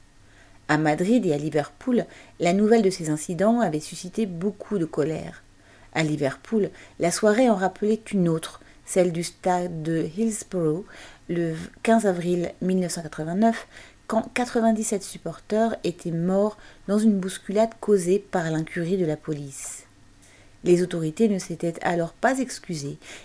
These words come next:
et avaient rejeté la faute sur les supporters eux-mêmes, accusés d'être des hooligans.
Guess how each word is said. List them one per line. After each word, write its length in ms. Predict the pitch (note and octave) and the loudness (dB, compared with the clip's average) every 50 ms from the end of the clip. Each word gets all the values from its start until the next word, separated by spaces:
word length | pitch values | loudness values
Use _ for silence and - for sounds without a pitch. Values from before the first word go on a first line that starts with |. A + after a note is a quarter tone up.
| - - F#3+ | -6 2 4
et 100 | G3+ G3+ | 6 6
avaient 220 | G3 F3 E3+ D#3+ | 6 4 2 0
rejeté 440 | D#3 G3 B3+ C4 A#3 C4 B3+ A#3+ G#3+ | 2 2 2 2 2 0 2 2 2
la 140 | F#3 F3 - | 2 2 0
faute 260 | - - D3 D3 - | -2 -6 -6 -6 -6
sur 140 | - F#3+ F3+ | -6 -6 -6
les 80 | D#3+ | -6
supporters 640 | D#3 - - D#3 - - - - - A#3+ B3+ B3+ - - - - | -6 -8 -10 -14 -16 -16 -14 -10 -6 -4 -4 -4 -6 -4 0 2
eux-mêmes, 460 | B3 B3 A3+ G#3+ E3+ D3 D3 C#3+ C#3+ - - - - - - - | 4 6 6 6 4 4 2 0 -2 -6 -8 -16 -18 -18 -10 -4
accusés 560 | - A3 A3+ - - G3+ F#3 E3+ E3 G#3+ B3+ | -2 -2 -2 -2 -4 -6 -4 -2 0 0 0
d'être 320 | A#3 F3+ E3+ F3 - - F#3 | 2 0 0 -2 -2 -4 -6
des 220 | D#3 D3 D#3+ - - - - | -4 -4 -6 -6 -8 -4 0
hooligans. 920 | A3+ A3+ G#3 F3+ C#3+ C#3+ C#3 A#2 - - - - - - - - - - | 2 2 2 2 0 -2 -2 -2 -4 -6 -10 -10 -10 -10 -8 -10 -12 -14